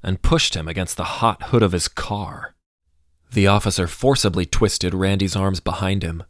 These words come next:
and handcuffed him tightly. "What did I do? What's going on?" The cop leaned toward Randy and growled, "You have the right to shut the fuck up." The officer walked Randy to the back of his patrol car and swung open the door.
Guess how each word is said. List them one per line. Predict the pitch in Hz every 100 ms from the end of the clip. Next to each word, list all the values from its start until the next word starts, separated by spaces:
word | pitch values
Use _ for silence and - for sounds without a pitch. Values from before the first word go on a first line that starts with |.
| _
and | - 98
handcuffed | 120 120 - 87 -
him | 78
tightly. | - - 95 80 80 - _ _ _ _ _ _ _ _ _
"What | 156 175
did |
I | 175
do? | 165 165 90
What's | 123 127
going | - 160 170
on?" | 131 87 - _ _ _ _ _ _ _
The | 107
cop | - 101 90 90
leaned | 95 90
toward | - 87 85
Randy | 90 92 90 87
and | 85
growled, | 87 85 87 80 80 - _ _ _ -
"You | - 95 92
have | 87
the | 90
right | 90 98 - -
to | 87
shut | - - 98 98 -
the | 82
fuck | - - 98 87 -
up." | 92 90 87 - - _ _ _ _ _ - - _ _ _
The | 104
officer | 104 104 104 95
walked | 95 92 -
Randy | 95 98 95 92
to |
the | 90
back | 92 92 87
of |
his | 92
patrol | - - - 101
car | 104 - 87
and | 85
swung | - 98 92
open | 90 98 90
the |
door. | 87 101 98 87